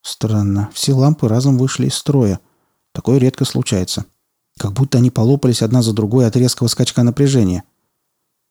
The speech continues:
«Давай позвоним в местную энергокомпанию и уточним, не было ли перепадов в подаче питания на момент смерти»,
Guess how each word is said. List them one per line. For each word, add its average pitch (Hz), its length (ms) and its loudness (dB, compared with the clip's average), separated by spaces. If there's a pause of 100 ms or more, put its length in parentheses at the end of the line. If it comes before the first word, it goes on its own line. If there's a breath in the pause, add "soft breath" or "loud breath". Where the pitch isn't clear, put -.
(140)
«Давай 175 200 4
позвоним 151 460 4
в - 60 -6
местную 147 400 2
энергокомпанию 139 760 2
и - 80 -2
уточним, 156 500 0
не 165 120 4
было 160 180 4
ли 143 160 4
перепадов 151 600 0
в - 80 -20
подаче 135 320 0
питания 160 360 2
на 131 100 4
момент 135 280 2
смерти», 107 440 -4